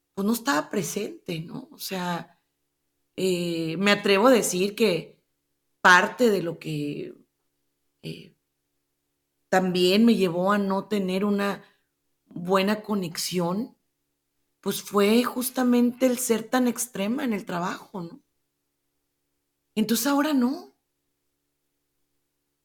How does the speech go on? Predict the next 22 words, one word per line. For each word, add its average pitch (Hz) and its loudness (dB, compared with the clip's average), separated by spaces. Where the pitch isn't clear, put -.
Ahora 233 2
me 302 4
dedico 220 4
a 285 10
decir 233 2
a 240 4
la 262 4
gente 240 2
que - -8
quiero 220 4
que 240 0
la 180 0
quiero. 233 -8
En 208 2
enviar 220 4
un 269 6
mensaje 277 2
porque 208 2
lo 180 0
quiero 285 2
mandar. 165 -6
En 226 4